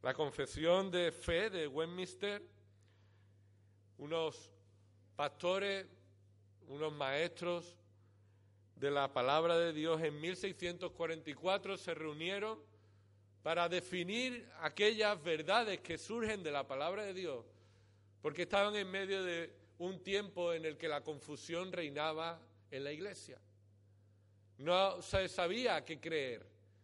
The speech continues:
Todo era, eh, válido. Y estos hermanos se reunieron para estudiar, profundizar en la Escritura y sacar de ella, después de mucho estudio,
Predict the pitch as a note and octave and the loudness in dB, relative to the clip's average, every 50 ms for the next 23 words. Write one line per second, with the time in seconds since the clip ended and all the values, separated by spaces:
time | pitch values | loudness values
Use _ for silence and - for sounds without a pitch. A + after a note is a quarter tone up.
0 | - - - - - G3+ A#3+ C4+ C4+ A#3+ A3+ A3 G#3 G#3 G3+ G3+ F#3+ C#3 - - | -20 -20 -10 -2 2 4 6 6 6 4 4 2 2 0 0 0 -2 -6 -14 -20
1 | - - - - - - - - - - E3+ F3 E3+ - - - E3 D#3 D3 F#3 | -20 -20 -20 -20 -20 -20 -20 -14 -6 -4 -2 -2 -2 -4 -8 -14 -14 -2 2 4
2 | G3+ A#3+ B3 A#3 G#3 D3+ C3+ G#2 F2 - - - - - - - - - - - | 4 4 4 0 -2 -4 -6 -8 -8 -12 -20 -20 -20 -20 -20 -20 -20 -20 -20 -20
3 | - - - - - - - - - - _ _ _ - - - B2+ B2 D3+ D#3 | -20 -20 -20 -20 -20 -20 -20 -20 -20 -20 _ _ _ -20 -20 -12 -6 -6 -6 0
4 | - F3 E3 D#3+ D3+ D3+ D3 D3+ D#3+ E3 E3+ E3+ E3+ - D#3+ C#3 C#3+ D3 C#3 C3+ | 2 2 4 4 2 4 4 4 4 4 4 0 0 0 -2 -2 -2 -4 -4 -2
5 | C#3 D#3 E3+ F#3 F#3 G3 F#3+ F3 - - - - - - - - - - - - | 0 2 2 2 2 0 -4 -6 -10 -16 -20 -20 -20 -20 -20 -20 -20 -20 -20 -20
6 | - _ _ - _ - - _ - _ _ _ - C#3+ D3+ D#3 D#3 D#3+ D#3+ D#3 | -20 _ _ -20 _ -20 -20 _ -20 _ _ _ 0 2 4 4 4 4 4 2
7 | D#3 D3+ - - - - - - - - D#3 C#3+ - - E3+ E3 D#3 D#3+ F#3+ G3 | 2 0 -4 -10 -20 -20 -20 -20 -8 -8 -8 -6 -4 -4 -4 -4 -2 0 2 4
8 | G#3 A3+ B3 B3+ C4 B3 - - - F3 E3+ D#3+ - - F3 F3 E3+ E3+ E3+ - | 4 4 4 4 2 -2 -6 -6 -4 -4 -4 -4 -4 -4 -4 -4 -4 -4 -6 -2
9 | - F#3+ G3+ G#3+ A3 A3 G#3 G3+ F#3+ - - - E3+ E3 - F#3+ G#3+ G#3+ G#3+ G#3 | 0 2 2 2 2 2 0 0 -2 -2 -6 -8 -8 -8 -8 -8 -4 -4 -2 -4
10 | G#3+ G#3+ - - - - - - - - - - - - _ - - - _ - | -4 -6 -10 -18 -20 -20 -20 -20 -20 -20 -20 -20 -20 -20 _ -20 -20 -20 _ -20
11 | - - - - - - F3 D#3 - F#3+ G#3 A#3 A#3 A#3 A#3 A3+ G#3 G#3+ A3+ A#3 | -20 -18 -14 -14 -4 -2 -2 0 4 6 6 6 6 4 4 2 4 2 0 0
12 | A3 A3+ A3+ A3+ A3 - - - - C3+ C3 D3 C#3+ - D#3+ F3+ F#3+ G3+ G3+ F#3+ | 0 -2 -2 -4 -4 -8 -14 -20 -16 -10 -8 -8 -8 -6 -4 -4 -2 -2 -4 -6
13 | - - - - - B2+ C3+ D3 D3+ F3 G3+ G3+ - G#3+ G#3+ G#3 - - F3+ D#3+ | -10 -14 -20 -20 -10 -6 -6 -6 -4 -6 -8 -8 -8 -8 -8 -8 -8 -8 -8 -6
14 | C#3+ C3+ A#2+ A2+ | -6 -8 -10 -10